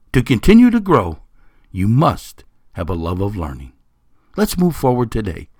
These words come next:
in love, learning something new. Have a great one now. Move forward.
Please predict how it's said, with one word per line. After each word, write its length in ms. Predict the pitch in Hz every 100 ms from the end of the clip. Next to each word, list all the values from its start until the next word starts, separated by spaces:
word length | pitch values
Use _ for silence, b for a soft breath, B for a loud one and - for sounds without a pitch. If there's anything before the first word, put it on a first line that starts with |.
| _ _ _ _ _ _ _ -
in 200 | 98 104
love, 460 | 104 71 - - - _ _ _ _ _ _ _ 87
learning 540 | 90 90 73 71 - _ _ _
something 540 | - - 78 85 85
new. 220 | 78 65 - _ - -
Have 120 | 135
a 60 |
great 240 | 165 143 -
one 180 | 82 78
now. 240 | 71 69 _ _ _ _ _ _ _
Move 220 | - 117 -
forward. 400 | 87 67 -